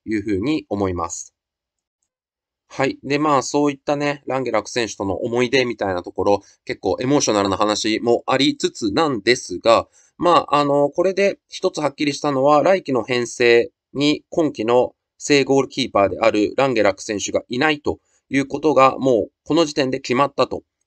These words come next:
いうことですね。で、まあ、やはりね、この七シーズンの活躍を見てみると、ランゲラック選手の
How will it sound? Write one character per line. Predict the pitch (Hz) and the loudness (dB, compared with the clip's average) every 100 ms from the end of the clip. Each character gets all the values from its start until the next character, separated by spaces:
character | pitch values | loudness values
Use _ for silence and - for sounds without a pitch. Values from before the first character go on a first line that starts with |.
| - | -4
い | 113 | -2
う | 107 | -2
こ | 113 | -4
と | 104 104 - | -2 0 -2
で | - | -4
す | 92 - 87 | -8 -8 -4
ね。 | 98 104 101 _ _ - | 0 0 -2 _ _ -10
で、 | 107 135 | 0 2
ま | 120 131 | 4 2
あ、 | 117 | 2
や | 120 | -4
は | 147 | 0
り | 135 110 | 0 0
ね、 | 113 | -4
こ | - 117 | -2 0
の | 117 110 | 0 0
七 | 117 117 | -2 -2
シ | 117 139 | -2 -4
ー | |
ズ | 113 | -4
ン | 98 | -6
の | |
活 | 98 101 110 | -4 -4 0
躍 | 113 - | -2 0
を | 110 | -2
見 | 123 131 | -2 -2
て | 107 - | -4 -2
み | 131 | -2
る | 117 98 | -2 -2
と、 | 120 135 | -2 0
ラ | 147 | 0
ン | |
ゲ | 127 | -2
ラ | 107 | -4
ッ | |
ク | - | -4
選 | 113 | -6
手 | 98 | -6
の | 90 | -8